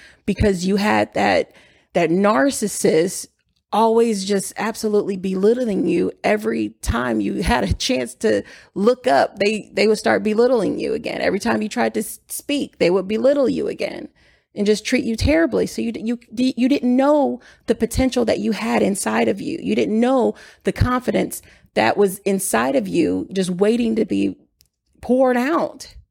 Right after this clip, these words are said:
You have to build that confidence within. Then, once that confidence, once you build that confidence, then you can use that vulnerability as a strength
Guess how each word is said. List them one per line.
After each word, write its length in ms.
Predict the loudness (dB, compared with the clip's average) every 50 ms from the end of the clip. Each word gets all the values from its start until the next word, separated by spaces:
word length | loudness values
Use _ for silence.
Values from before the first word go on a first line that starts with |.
| _ _ _ _ _ _ _ _ _ _ _ _ _ _ _ _ _ _ _ _ _ _ _ _ _ _ _ _ _ _ _ _ -2
You 120 | 0 2
have 200 | 2 2 2 0
to 120 | 0 -2 -2
build 380 | 0 0 0 2 2 2 0
that 200 | -2 -2 -2 -4
confidence 640 | -6 -8 -6 -6 -6 -6 -4 -4 -4 -4 -4 -6 -4
within. 540 | -6 -6 -4 -4 -4 -4 -4 -4 -6 -10 -12 -16 _ _ _ _ _ _ _ _ _ _ _ _ _ -14
Then, 800 | -4 0 2 2 2 2 2 4 4 4 2 2 0 -2 -6 -8 _ _ _ _ _ _ _ _ _ _ _ _ _ _
once 280 | -2 -2 0 0 0 0
that 180 | 0 0 -2
confidence, 720 | -2 -2 0 0 0 0 0 -2 -2 -2 -2 -4 -6 -10 -14 -16 -20 _ _ _ _ _ 0
once 300 | 2 2 2 2 2 0
you 100 | 0 2
build 240 | 2 2 2 2
that 220 | 2 0 -2 -2 -4
confidence, 840 | -4 -4 -2 -2 -2 -2 -2 -2 -2 -2 -4 -6 -8 -12 -16 -18 -18 _ _ _ _ _ _ _ _ _ -4
then 320 | 0 2 4 4 4 4
you 120 | 4 2 2
can 260 | 0 -2 -4 -4 -2
use 480 | -2 -2 -2 -2 -2 -4 -6 -8 -12 -16 -12 _ -2
that 180 | -2 -2 0
vulnerability 1000 | 2 0 2 2 2 0 0 2 2 2 2 2 2 0 -2 -2 -4 -6 -8 -10 -12 _ _ _ _ _ _ -2
as 180 | 0 0 0 0
a 60 | -2
strength 840 | -4 -4 -6 -6 -2 0 0 0 0 -2 -6 -10 -16 -18 -20 -20 -20